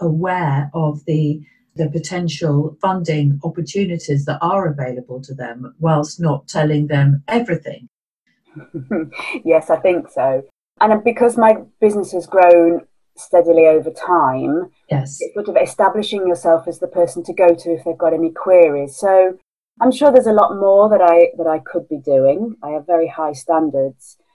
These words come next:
Speaker 1: Yes.
Speaker 2: Um, and I, and I have, I always try to help my business contacts and my clients. So if they can't use me or I'm not available, I give them an option of, of what they can do to help. With a lot of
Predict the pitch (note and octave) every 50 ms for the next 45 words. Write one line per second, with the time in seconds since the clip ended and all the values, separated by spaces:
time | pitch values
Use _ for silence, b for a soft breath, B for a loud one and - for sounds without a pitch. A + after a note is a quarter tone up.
0 | _ _ - E3+ F3 D3+ - - - - - F4 F4 F4+ - - - - - F4
1 | F4 E4+ E4+ - F4+ F3+ F4 - _ _ _ _ _ _ _ _ _ _ _ _
2 | - G3+ G#3+ B3 C4+ A3+ - - A3+ G#3 G3 F#3 - G#3 F3 - - F#3+ G3 F#3
3 | E3+ - - _ _ _ _ _ _ _ _ _ _ F3 F3 E3 D#3+ D#3+ D#3+ D#3+
4 | D#3+ E3 G3 F#3 - F#3 E3+ - - F#3 F3 E3+ - E3+ - - - E3 D#3+ D#3+
5 | D#3 D3 - - D3+ D3 D3 D3 D3 - - - F3+ F3+ F#3+ F#3+ - - G#3+ G#3
6 | G#3 - A3 A3+ G#3+ A3 - - F3+ F3+ F3+ F3+ E3+ - F3 E3 E3 D#3+ D#3+ D#3+
7 | D#3 D#3 D#3+ D#3 D3+ - - D3+ - F#3+ F#3 F3+ E3+ E3 - D#3+ D3 D3 D3 D3
8 | C#3+ - E3 D#3+ - - E3+ D#3+ D#3 D3+ D3 C#3+ - - - - D3 C#3+ C#3+ C#3+
9 | D3 C#3+ C#3 _ - D3+ C#3 _ D#3 - - D#3 D3+ - - D3+ D3 C3+ D3 C#3+
10 | C#3+ C3+ - C3+ C3+ C#3 B2+ C3 C3+ - - _ _ _ _ _ _ _ - -
11 | A3+ A3+ A#3 A#3+ A#3+ A#3 A#3 A#3+ B3 - D4 D4 C#4 G#3+